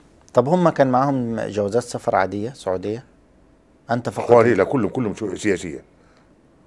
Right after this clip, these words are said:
Speaker 1: معاهم جوازات سفر سعوديه؟
Speaker 2: نعم،
Speaker 1: أنت
Speaker 2: سياسيه
Speaker 1: فقط،
Speaker 2: سعوديه.
Speaker 1: اه، انت فقط الذي ل-، لم يكن معك جواز.
Speaker 2: انا طال عمرك؟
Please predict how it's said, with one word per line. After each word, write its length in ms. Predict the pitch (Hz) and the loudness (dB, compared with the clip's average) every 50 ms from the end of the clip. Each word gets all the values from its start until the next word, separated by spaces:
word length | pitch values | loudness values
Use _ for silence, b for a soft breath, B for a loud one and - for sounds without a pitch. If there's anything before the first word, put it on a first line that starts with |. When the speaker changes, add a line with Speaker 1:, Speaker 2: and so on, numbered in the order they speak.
| _ | _
Speaker 1:
معاهم 240 | 110 107 110 123 120 | -2 0 0 0 0
جوازات 360 | 107 98 98 98 92 110 - | 0 0 2 2 2 0 -2
سفر 220 | - 110 101 - 107 | -4 -6 -6 -6 -6
سعوديه؟ 400 | - - - 95 92 92 92 107 113 | -6 -4 -4 -4 -4 -4 -4 -4 -4
Speaker 2:
نعم، 120 | - - - _ _ - - | -4 -6 -8 _ _ -4 2
Speaker 1:
أنت 20 | 123 110 107 | 4 4 4
Speaker 2:
سياسيه 240 | 123 131 147 147 139 139 135 120 | 4 6 4 6 8 8 6 6
Speaker 1:
فقط، 80 | - | 6
Speaker 2:
سعوديه. 380 | 104 110 107 98 87 76 64 55 - - | 2 0 -2 -2 -4 -6 -10 -6 -2 0
Speaker 1:
اه، 120 | 113 104 | 2 2
انت 260 | - - 135 135 - | 2 0 -2 -2 -4
فقط 360 | 131 - 147 139 - 139 - 143 | -4 -4 -2 0 0 0 0 0
الذي 360 | 120 120 120 117 110 113 117 | 0 0 0 0 0 -2 -2
ل-، 240 | 110 113 120 117 120 | 0 0 0 2 2
لم 160 | 117 117 117 | 0 0 -2
يكن 220 | 117 - - 104 | -4 -6 -6 -6
معك 160 | 101 98 98 87 | -6 -6 -6 -8
جواز. 420 | - - 82 78 80 80 - - _ _ _ _ _ _ _ _ _ _ _ _ _ _ - | -10 -12 -14 -14 -14 -18 -20 -20 _ _ _ _ _ _ _ _ _ _ _ _ _ _ -8
Speaker 2:
انا 100 | 85 87 | -8 -6
طال 140 | 85 - 85 | -4 -2 -2
عمرك؟ 280 | 90 101 110 117 - | -2 -2 -4 -6 -8